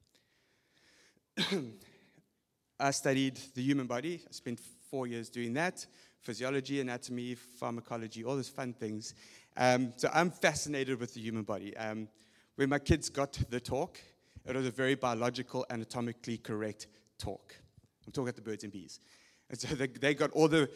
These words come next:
full-on Latin names. They explained it to him the full, the proper way. "This is how it works. This is the body. There's nothing to be ashamed of. This is it." Like,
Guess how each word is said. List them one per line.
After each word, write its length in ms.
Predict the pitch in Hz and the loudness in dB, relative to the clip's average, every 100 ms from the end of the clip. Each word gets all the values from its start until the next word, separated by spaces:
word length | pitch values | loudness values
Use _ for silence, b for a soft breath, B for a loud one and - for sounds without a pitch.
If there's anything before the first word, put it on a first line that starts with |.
| B B | B B
full-on 640 | - 190 170 160 147 147 - 123 | -6 0 6 6 6 2 0 -2
Latin 400 | 127 147 - 151 | 4 4 4 2
names. 420 | 127 127 123 120 | 4 4 2 0
They 180 | - 127 | 2 4
explained 500 | 120 - - 143 151 | 2 -6 4 4 4
it 80 | 143 | 0
to 120 | 151 | 2
him 120 | 139 | 2
the 120 | 131 117 | 0 -6
full, 460 | - - 175 180 - | -8 -4 0 -2 -4
the 80 | |
proper 360 | 123 - 170 180 | -8 -2 2 2
way. 400 | 139 120 117 117 B B B | 2 2 0 -4 B B B
"This 220 | - 180 190 | 6 6 6
is 120 | 175 | 6
how 280 | 147 147 151 | 6 6 4
it 80 | |
works. 240 | 127 131 127 | 2 0 0
This 200 | 143 - | -2 0
is 140 | 151 | 0
the 100 | 156 | 0
body. 400 | 127 117 113 117 - B | 0 0 0 -4 -6 B
There's 140 | 117 | -4
nothing 300 | 113 139 156 | 2 0 2
to 100 | 143 | -4
be 80 | 139 | 0
ashamed 440 | 147 - 127 120 117 | 0 4 2 4 0
of. 180 | 113 107 B B | -2 -4 B B
This 180 | - 117 | -4 -2
is 160 | 123 107 | -2 -4
it." 320 | 95 - - _ b b - | -8 -10 -18 _ b b -6
Like, 140 | 110 | -4